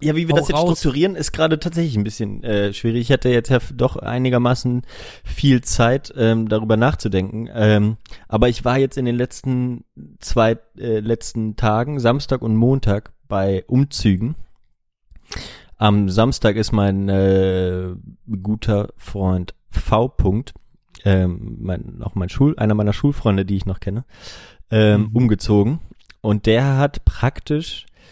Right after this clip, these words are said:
Speaker 1: mitten in Köln am Barbarossa-Platz gewohnt. Ähm, und das ist, glaube ich, praktisch, ähm, der Dachboden eines,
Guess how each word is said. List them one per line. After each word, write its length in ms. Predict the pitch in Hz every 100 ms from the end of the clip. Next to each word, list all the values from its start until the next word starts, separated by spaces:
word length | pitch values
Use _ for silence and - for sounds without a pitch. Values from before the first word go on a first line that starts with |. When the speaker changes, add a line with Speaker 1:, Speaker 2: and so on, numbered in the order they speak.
| - - - -
Speaker 1:
mitten 340 | 117 - 147
in 160 | 127 113
Köln 340 | 120 117 147
am 120 | 135 113
Barbarossa-Platz 760 | 110 107 113 - - 139 -
gewohnt. 460 | - 120 127 139 - _ _
Ähm, 500 | 113 110 110 110 110 - - - _
und 120 | - 104
das 160 | 107
ist, 340 | - 127 - -
glaube 420 | 113 113 135 143
ich, 360 | - 139 - - - -
praktisch, 480 | - 123 - 120 - - _ _ -
ähm, 380 | 101 104 104 - _ _ - -
der 140 | 107
Dachboden 1120 | 98 - - 73 - - 117 127 131 131 135 139
eines, 680 | - 110 113 113 110 - -